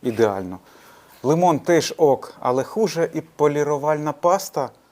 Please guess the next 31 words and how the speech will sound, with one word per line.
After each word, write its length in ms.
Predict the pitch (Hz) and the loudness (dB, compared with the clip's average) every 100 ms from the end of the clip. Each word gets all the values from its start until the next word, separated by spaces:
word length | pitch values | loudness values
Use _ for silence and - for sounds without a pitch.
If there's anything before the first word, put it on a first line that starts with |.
| _ _ _ - | _ _ _ -8
вона 220 | 135 175 | -2 -2
так 240 | 175 151 | -2 -4
начебто 400 | 165 165 165 - | -4 -6 -6 -6
ще 180 | 147 170 | -6 -4
й 40 | 147 | -2
зробила 400 | 147 139 160 147 | -2 0 0 0
ефект 340 | - 160 160 | 0 0 0
антидощу. 760 | 156 147 139 151 - 156 117 - _ _ _ _ | -4 -2 -4 -4 -4 -4 -4 -6 _ _ _ _
Але 320 | 117 131 170 | 0 2 2
я 240 | 147 151 151 | 2 0 -2
пройдуся 480 | - 131 143 135 127 | -2 -6 -6 -8 -8
ще 240 | - 135 | -2 0
раз 400 | 131 - - - - | 0 -4 -12 -14 -10
абразивом, 920 | 110 113 110 123 113 117 98 98 101 | -4 -2 0 0 0 -2 -4 -6 -8
е, 260 | - 104 104 | -6 -4 -4
зверху, 440 | 101 139 151 - | 0 0 0 -4
так 180 | 110 - | -8 -8
як 120 | 113 | -8
щось 320 | - 143 127 131 | -6 -4 -2 -2
я 60 | |
не 100 | 117 | -2
довіряю 520 | 107 117 107 98 92 90 _ _ | 0 0 0 0 -4 -10 _ _
полірувальній 560 | - 104 107 110 113 127 | -10 -6 -4 -4 -4 -4
пасті. 440 | 151 196 196 160 147 _ _ _ _ _ _ | 0 0 -2 -10 -10 _ _ _ _ _ _
Тому 300 | 190 185 170 | 0 0 -2
висновки. 580 | 127 175 - 123 - 101 - _ | -2 -4 -4 -10 -10 -14 -16 _
Картопля 540 | - 151 196 170 143 156 | -2 0 0 -2 0 0
ок, 300 | 214 220 - - | 0 -4 -14 -8
японська 500 | 131 135 143 - 131 | -6 -4 -6 -4 -4
якість 460 | 127 120 - - | -4 -4 -10 -4
ок, 240 | 165 170 | -2 -2